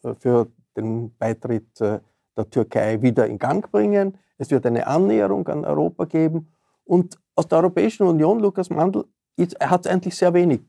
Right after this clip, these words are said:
Reaktionen darauf gegeben. Hat man in Europa, äh, unterschätzt die Zustimmung, die es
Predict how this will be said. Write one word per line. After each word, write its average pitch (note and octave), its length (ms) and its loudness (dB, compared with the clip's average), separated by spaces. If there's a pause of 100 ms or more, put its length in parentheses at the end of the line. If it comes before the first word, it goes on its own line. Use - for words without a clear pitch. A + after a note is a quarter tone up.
(120)
Reaktionen G#2+ 640 -4
darauf - 300 -8
gegeben. - 380 -12
Hat - 260 -6
man - 240 0 (160)
in F3 180 -4
Europa, F#3+ 640 2 (420)
äh, D3+ 300 2 (120)
unterschätzt E3+ 1040 -2 (840)
die D#3+ 100 2
Zustimmung, F#3+ 600 2
die D3+ 100 0
es - 280 -8